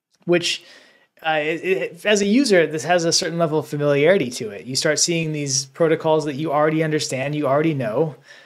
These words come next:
You're used to seeing SushiSwap, and you can s-, find it on all the networks that support SushiSwap. They're all, it's just, th-, they just deploy to Harmony and to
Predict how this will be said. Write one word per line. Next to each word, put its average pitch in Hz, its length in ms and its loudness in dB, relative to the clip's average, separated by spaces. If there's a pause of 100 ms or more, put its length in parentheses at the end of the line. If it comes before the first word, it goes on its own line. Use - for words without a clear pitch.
(380)
You're 143 200 -2
used 156 280 0
to 175 100 2
seeing 170 220 0
SushiSwap, 165 800 2
and 143 120 0
you 139 120 -4
can 135 140 -6
s-, 135 100 -2
find 147 320 -4
it 151 40 -4
on 151 200 -2
all 135 260 0
the 147 100 0
networks 147 680 -4
that 127 360 -4
support 143 360 -2
SushiSwap. - 680 -4
They're 135 160 -2
all, 139 260 0
it's 147 140 -8
just, 151 340 -6
th-, 151 180 -2
they 160 100 0
just 160 200 -2
deploy 156 500 2
to 135 320 -4
Harmony 135 440 -2
and 131 160 -6
to 123 260 -6